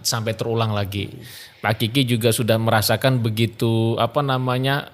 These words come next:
Speaker 1: eh, dahsyatnya tadi talqin zikir.
Speaker 2: Mm-mm.
Speaker 1: Sampai akhir sekarang sangat produktif nih setelah, eh, sembuh, itu kan semakin produktif, aktif di beberapa lembaga pengkajian gitu kan.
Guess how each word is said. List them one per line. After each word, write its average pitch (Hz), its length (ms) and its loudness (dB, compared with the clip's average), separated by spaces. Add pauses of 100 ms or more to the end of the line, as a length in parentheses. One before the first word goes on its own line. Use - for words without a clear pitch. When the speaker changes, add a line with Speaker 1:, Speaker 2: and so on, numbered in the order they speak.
Speaker 1:
eh, 117 100 -2
dahsyatnya 117 480 0
tadi 113 200 0
talqin 113 380 0
zikir. 104 500 0 (220)
Speaker 2:
Mm-mm. 143 300 -10
Speaker 1:
Sampai 110 240 -2
akhir 117 260 2
sekarang 127 200 2
sangat 107 280 0
produktif 123 500 2
nih 120 220 0
setelah, 117 400 0 (560)
eh, 110 400 -2
sembuh, 131 600 4
itu 127 100 -2
kan 160 140 0
semakin 131 240 -2
produktif, 123 460 0
aktif 123 260 -2
di 123 100 -2
beberapa 113 580 0
lembaga 113 360 -2
pengkajian 113 680 2
gitu 107 240 -4
kan. 104 300 -4